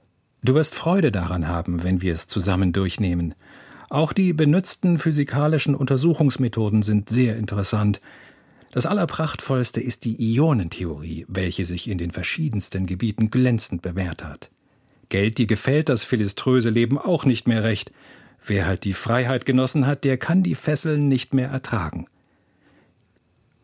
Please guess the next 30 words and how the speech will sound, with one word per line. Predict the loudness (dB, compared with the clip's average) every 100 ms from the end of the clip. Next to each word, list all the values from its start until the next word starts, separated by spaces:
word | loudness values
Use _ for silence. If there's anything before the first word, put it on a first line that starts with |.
| _
Wie | -6 0 0
glücklich | 0 -2 -6 -8
bin | -8 -8
ich, | -8 -10 -10
dass | -6 -4
ich | -4 -4
in | -4
dir | -2 0 0
eine | 0 -2 -2 -2
ebenbürtige | -2 2 2 0 -4 -6 -6
Kreatur | -6 -4 -4 -4 -2 -2
gefunden | -2 0 0 2 0
habe, | 0 0 -2 -6 -20 -6 -2
die | 0
gleich | 2 2 4 2 -2
kräftig | -4 -2 -2 -2 -6 -6
und | -4 -2
selbstständig | 0 0 -2 -4 -2 -2 -4 -4
ist | -4 -4 -2
wie | -2 0 2
ich | 2
selbst. | 0 -2 -4 -6 -6 -14 _ _ -20 -6
Außer | 0 2 4
mit | 4 2
dir | 2 0
bin | 0 0
ich | 0 2
mit | 0 0 -2
allen | 2 2 0
allein. | 0 -2 -2 -6 -14